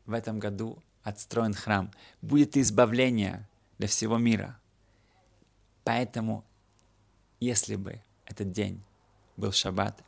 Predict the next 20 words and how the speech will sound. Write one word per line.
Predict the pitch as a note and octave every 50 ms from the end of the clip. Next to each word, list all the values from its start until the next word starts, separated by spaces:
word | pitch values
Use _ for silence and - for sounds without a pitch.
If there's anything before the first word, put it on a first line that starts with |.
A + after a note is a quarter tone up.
| _ -
мы | A#2 A2
бы | A2
постились | G2+ - G2+ - - - G2+ G2 F#2+ - - _
даже | - - F#2 F#2 F#2+
в | -
шаббат. | - - - - - - - - - _ - - - - - _ _ _
В |
наше | - A#2 A2 - A2+
время | A2+ A2+ A#2 A#2 A#2 A2 - - - _ _ _
календарь | - A2 G#2+ G#2+ A2 G#2+
построен | - A2 G#2 - - A2+ A2 G#2 G2+
так, | - G#2 G#2 G#2
что | - - - G#2 G#2 G2+ - - _ _ _ _ _ -
десятого | A2 - B2+ A#2+ - A#2+ A2+
Тевета | - A#2+ A2+ A2+ -
никогда | A2+ A2+ G#2+ - - A2 G#2+ G#2+ A2+
не | A2+ A2+
выпадает | G#2+ G#2 - G2+ G2 G#2 G2 G2
на | G2 F#2+
шаббат. | - - F#2 F2+ F#2 F#2